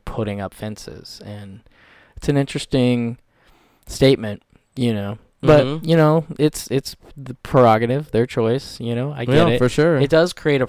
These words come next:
Speaker 1: a sense of privacy, but it does definitely hinder a sense of community.
Speaker 2: Mm-hmm.
Speaker 1: And a lot of these problems that we keep facing is that we ignore the idea of community.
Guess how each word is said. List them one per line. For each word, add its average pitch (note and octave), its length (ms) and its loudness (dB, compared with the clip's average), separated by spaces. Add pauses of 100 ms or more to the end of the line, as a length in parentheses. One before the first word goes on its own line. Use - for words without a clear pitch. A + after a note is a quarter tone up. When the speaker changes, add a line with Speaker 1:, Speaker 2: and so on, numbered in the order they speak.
(100)
Speaker 1:
a C3+ 80 -6
sense - 220 -8
of A#2+ 60 -6
privacy, G#2+ 480 -4
but A#2+ 200 -4
it B2 260 -10
does C3 460 0
definitely B2 640 -4
hinder A#2 480 -4
a C#3 40 -4
sense - 320 -12
of - 80 -20
community. C3 720 -2
Speaker 2:
Mm-hmm. B2+ 440 -2
Speaker 1:
And B2 80 0
a B2 40 2
lot A2+ 440 0
of D3 160 -6
these B2 160 -8
problems D#3+ 580 -2
that A2+ 80 -4
we G2+ 100 -6
keep - 320 -8
facing D#3+ 540 -4
is G#2+ 220 -10
that G#2+ 180 -8
we A#2 120 -6
ignore B2+ 540 2
the D3 200 -4
idea A#2+ 420 -2
of G#2+ 140 -6
community. G#2+ 720 -10